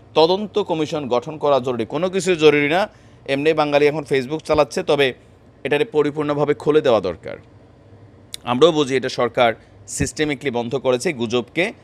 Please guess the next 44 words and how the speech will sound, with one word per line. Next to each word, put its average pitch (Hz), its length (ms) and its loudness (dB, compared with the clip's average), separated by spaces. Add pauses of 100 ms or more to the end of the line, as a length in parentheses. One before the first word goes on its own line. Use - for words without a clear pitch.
(340)
প্রতিরোধ 165 420 2
করতে, 104 240 -4
দুই 104 120 -2
হাজার 127 180 2
আঠারোতে 139 380 2
করেছে। 139 380 -2 (320)
Even 214 200 0 (400)
এটা 165 160 -2
শুধু 180 200 -6
বাংলাদেশের 147 520 0
দৃশ্য 123 240 -8
না, 110 160 -4 (460)
আমরা 123 200 2
যেহেতু 143 240 0
আন্তর্জাতিক 139 540 -2
নিউজ 127 340 -4
করি, 135 340 2 (160)
তো - 80 -10
সেখানে 131 360 -6
আমি 131 160 -2
দেখেছি 127 360 -6
পৃথিবীর 185 320 -8
যে 147 160 2
কোনো 196 180 -4
দেশে 117 220 -4
যখন 117 220 -6
এরকম 135 240 -6
বড় 131 180 2
কারফিউ 139 420 2
হয়, 127 180 2 (540)
আ, 110 60 -2
মানে 123 320 2
একটা 117 220 -2
রায়ট 123 340 4
ক্রিয়েট 135 260 0
হয়, - 140 2
তো 127 120 -6
সেই 151 160 -6
ক্ষেত্রে 175 380 -6 (320)
আপনার 135 360 2 (120)
ইন্টারনেট 143 320 -6
বন্ধ 120 300 -4
করে 107 200 -2
দেয়। - 160 -14